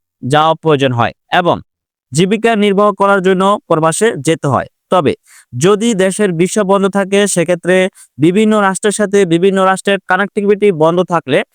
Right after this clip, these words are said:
নাগরিকদের সমস্যার সৃষ্টি হয়, যার কারণ ভারতের ভিসা বন্ধ থাকার কারণে অন্যান্য দেশে যেতে জটিলতা বাড়ছে। তবে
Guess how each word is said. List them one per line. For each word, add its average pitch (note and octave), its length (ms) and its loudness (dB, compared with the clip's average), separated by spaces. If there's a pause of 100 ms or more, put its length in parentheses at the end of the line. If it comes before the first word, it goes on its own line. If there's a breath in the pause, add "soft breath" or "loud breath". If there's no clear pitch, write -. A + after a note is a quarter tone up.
(180)
নাগরিকদের F#3 560 0 (100)
সমস্যার F#3 440 -2
সৃষ্টি D#3+ 300 -2
হয়, G2+ 120 -2 (460)
যার D#3+ 300 2 (100)
কারণ D#3 220 2 (280)
ভারতের F3+ 360 2
ভিসা G3 260 -2 (100)
বন্ধ E3 140 0 (100)
থাকার F#3 260 -2
কারণে F3+ 260 0 (220)
অন্যান্য F#3 300 0 (160)
দেশে D3+ 220 0 (380)
যেতে F3+ 380 0
জটিলতা F3 480 0
বাড়ছে। A#2 260 -2 (400)
তবে E3+ 220 2